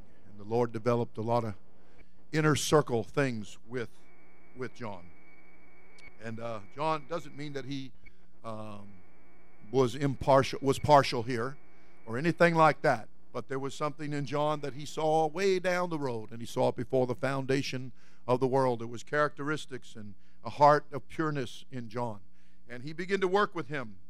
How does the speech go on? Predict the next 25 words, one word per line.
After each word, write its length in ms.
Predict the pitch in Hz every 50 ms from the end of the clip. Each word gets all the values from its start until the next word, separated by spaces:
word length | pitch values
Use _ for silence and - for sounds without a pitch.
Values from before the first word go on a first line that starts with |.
| - - - 123
And, 160 | 123 127 123
uh, 240 | 123 120 120 120 117 113 - - - - - -
in 140 | 143 143
John, 340 | 120 127 160 160 170 165 151 156
that's, 240 | 156 170 - -
that's 280 | - - 185 185 - -
why 300 | 170 175 165 160 151 147 - - - -
Peter, 380 | 190 214 180 175 151 131 113 - - - - - - -
old 320 | - 147 156 160 156 135
burly 300 | 131 175 180 175 170 165
fisherman, 500 | - - 196 196 190 - 170 147 151 139
you 100 | 135 143
know, 200 | 143 143 143 139
he 240 | 131 151 147 143 120 - - - - -
standing 360 | - 165 160 165 165 165 156
there 180 | 156 156 151
big 240 | 135 131 170 175 156
as 100 | 156 139
an 100 | 151 147
oak 220 | 165 180 180 - -
tree, 260 | - 165 151 147 147
and 80 | 143
he 80 | 147 127
said, 340 | - - 147 135 139 131 135
uh, 280 | 139 135 135 135 123